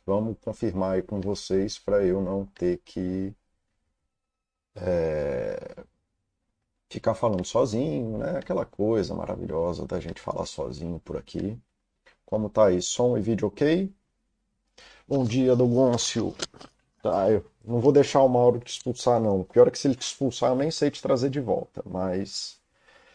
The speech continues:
vamos tentar aí te manter aí. Eu gosto da tua companhia, cara. Obrigado por vir aí. Bom dia, F F dois mil e dezenove, Andy, ou Andy, não sei. For Andy, também pode ser, não sei como fala.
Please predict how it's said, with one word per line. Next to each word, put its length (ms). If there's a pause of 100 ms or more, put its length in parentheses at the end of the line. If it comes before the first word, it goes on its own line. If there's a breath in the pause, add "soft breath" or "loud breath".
(440 soft breath)
vamos 280
tentar 440
aí 180
te 140
manter 320
aí. 160
Eu 80
gosto 320
da 100
tua 160
companhia, 500
cara. 320
Obrigado 460
por 160
vir 240
aí. 240
Bom 240
dia, 300
F 260
F 280
dois 200
mil 140
e 20
dezenove, 840
Andy, 640 (160)
ou 220
Andy, 360
não 220
sei. 480 (800 soft breath)
For 300
Andy, 520 (300)
também 240
pode 260
ser, 200
não 160
sei 240
como 200
fala. 480